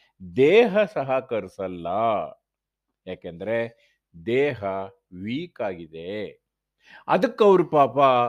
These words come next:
"ಅಯ್ಯೋ, ನಮ್ ಕೈಲಿ ಆಗ್ಲಿಲ್ಲ, ನೀವು ಮಾಡಿ" ಅಂತಾರೆ. ಒಬ್ಬ ಕುಡುಕ ತಪ್ಪೋ ಸರಿನೋ ಕುಡಿತಕ್ಕೆ ಸಿಕ್ಕಿ,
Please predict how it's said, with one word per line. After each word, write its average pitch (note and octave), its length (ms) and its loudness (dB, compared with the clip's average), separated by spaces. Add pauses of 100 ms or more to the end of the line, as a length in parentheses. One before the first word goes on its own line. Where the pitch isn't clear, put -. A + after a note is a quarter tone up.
"ಅಯ್ಯೋ, C#3+ 420 0
ನಮ್ F3+ 240 -6
ಕೈಲಿ C3+ 160 -2
ಆಗ್ಲಿಲ್ಲ, B2+ 540 -2
ನೀವು A2+ 200 -10
ಮಾಡಿ" G2+ 440 -8 (640)
ಅಂತಾರೆ. G2 380 -12 (1500)
ಒಬ್ಬ A#2+ 260 2 (100)
ಕುಡುಕ F#3+ 360 0 (2250)
ತಪ್ಪೋ F#3+ 420 4
ಸರಿನೋ F#3+ 540 -2
ಕುಡಿತಕ್ಕೆ E3+ 640 -8
ಸಿಕ್ಕಿ, C#3+ 460 -12